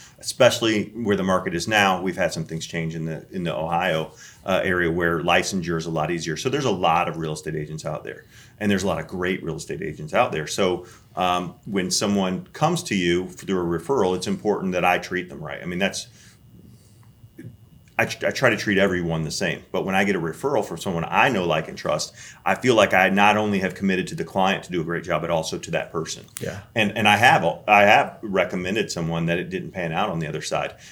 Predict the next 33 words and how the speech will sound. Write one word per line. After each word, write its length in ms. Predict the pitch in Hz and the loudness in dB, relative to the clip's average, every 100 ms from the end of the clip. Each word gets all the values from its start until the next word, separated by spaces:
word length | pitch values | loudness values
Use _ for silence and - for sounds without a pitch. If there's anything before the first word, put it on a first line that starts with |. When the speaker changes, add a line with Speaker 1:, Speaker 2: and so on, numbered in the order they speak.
| - | -8
Speaker 1:
And 180 | 98 90 | -2 0
I'm, 360 | 92 98 95 - - - - | 2 2 -2 -8 -14 -16 -8
I 80 | 80 | -8
think 260 | - 131 135 | -4 -2 -2
if 120 | - | -2
you 60 | 95 | -2
set 200 | - 87 | 0 2
it 100 | 85 | 2
up 180 | 90 87 | 0 2
right, 200 | 87 - | 0 0
and 260 | 92 85 - | -6 -6 -8
one 220 | 107 98 | -2 0
of 80 | 95 | 0
the 100 | 87 | -2
things 260 | 85 95 87 | -2 -2 -2
I, 100 | 85 - | -2 -2
I 60 | |
have 140 | 101 95 | 0 0
it 40 | |
on 60 | 92 | 0
my 140 | 85 | -2
whiteboard 440 | 82 87 - 87 | 0 -2 -2 -6
in 80 | 78 | -6
permanent 380 | 78 110 104 - | -6 -4 -4 -4
marker, 440 | 82 78 - 87 - - - - | -8 -8 -8 -12 -12 -20 -20 -6
uh, 260 | 104 87 - | 2 2 2
in 140 | 92 | -2
my 120 | 87 87 | -2 0
office, 380 | 104 - 85 | 0 -2 -6
it 100 | - - | -6 -6
says 340 | 90 82 82 | -2 -2 -4
expectation 640 | 82 82 - 82 85 - 80 | -8 -10 -14 -8 -8 -6 -6
management. 480 | 78 76 - 62 | -6 -8 -12 -16